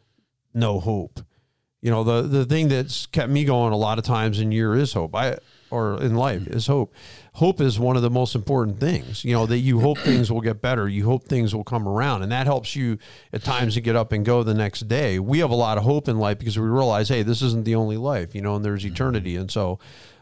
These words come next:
Speaker 1: what you're doing is kinda like, "Don't give up laboring in the Lord," he'll say at the end of First Corinthians fifteen, right?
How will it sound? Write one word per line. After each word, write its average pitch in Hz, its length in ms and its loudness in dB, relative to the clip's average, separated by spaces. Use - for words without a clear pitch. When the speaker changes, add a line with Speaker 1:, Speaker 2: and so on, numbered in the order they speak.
Speaker 1:
what 123 200 0
you're 113 120 2
doing 123 280 0
is 104 100 -2
kinda 147 180 0
like, 110 420 0
"Don't 131 260 2
give 120 200 0
up 127 200 0
laboring 113 380 2
in - 40 2
the 101 60 2
Lord," 113 300 2
he'll 101 120 0
say 104 180 -2
at 98 100 -2
the 104 120 -2
end 101 120 0
of 101 80 -4
First 98 260 -4
Corinthians 92 640 -4
fifteen, 95 460 -4
right? 90 300 -4